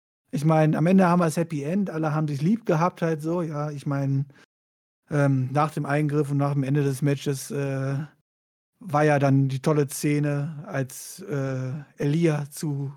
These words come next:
Murphy wollte, der am Apron stand und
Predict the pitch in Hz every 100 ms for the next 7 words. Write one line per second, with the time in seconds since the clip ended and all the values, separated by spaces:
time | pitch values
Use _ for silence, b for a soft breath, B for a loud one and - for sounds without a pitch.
0 | _ 156 160 190 175 147 151 302 - 160
1 | 147 165 143 143 139 139 208 160 180 143
2 | - 143 147 147 _ _ _ _ _ _
3 | 160 147 135 131 - -